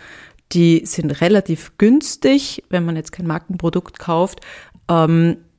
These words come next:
mit denen kann man super reinigen und ich muss nicht irgendeine sehr teure Freilegepinsel, Bürste, was auch immer irgendwo besorgen. Also für manche Zwecke eignet sich das auch gut.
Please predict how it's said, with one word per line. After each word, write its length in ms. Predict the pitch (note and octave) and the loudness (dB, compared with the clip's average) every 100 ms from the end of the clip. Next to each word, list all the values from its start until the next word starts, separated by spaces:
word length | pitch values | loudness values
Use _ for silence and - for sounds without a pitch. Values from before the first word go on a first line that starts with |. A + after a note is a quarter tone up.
| - | -6
mit 200 | F#3+ - | -2 0
denen 220 | E3+ - | 0 -2
kann 180 | - E3+ | -4 -4
man 160 | E3+ - - | -4 -6 -8
super 340 | - B3 A#2+ | -6 -4 -2
reinigen 420 | C3+ D3+ G3+ A3+ | -2 -2 -4 -6
und 160 | G3 F3 | -6 -8
ich 140 | F3 | -6
muss 180 | F3+ - | -8 -6
nicht 180 | F#3 - | -8 -6
irgendeine 340 | E3+ E3+ E3 | -6 -4 -4
sehr 280 | E3+ D#3+ E3 | -4 -4 -4
teure 560 | - D#3 D3 E3 F3 F3 - - - | -2 2 2 4 2 0 -6 -20 -20
Freilegepinsel, 1200 | - - D3+ D#3 E3+ E3+ E3 E3 E3+ E3 - D#3 | -14 -8 -4 -2 -2 -2 -4 -4 -6 -4 -4 -6
Bürste, 560 | C#3+ D#3+ D#3+ - D#3 C#3+ | -2 -2 -2 -2 -4 -4
was 180 | D3 | -6
auch 100 | D3+ | -8
immer 320 | - D#3+ D3 - | -4 -2 -2 -2
irgendwo 520 | C#3+ C#3+ C#3 C#3 C#3 | -6 -6 -6 -4 -4
besorgen. 540 | - - B2+ A#2+ A#2 - | -4 -4 -2 -4 -6 -6
Also 180 | D3 B2+ | -6 -6
für 160 | - | -8
manche 320 | D3 D3+ - - | -8 -6 -10 -10
Zwecke 420 | - D3 E3+ D#3+ | -6 -6 -6 -8
eignet 300 | - D#3 D#3 | -6 -6 -8
sich 160 | E3+ | -10
das 160 | - F3 | -10 -6
auch 220 | - - | -6 -4
gut. 240 | C#3+ C#3 | -2 -2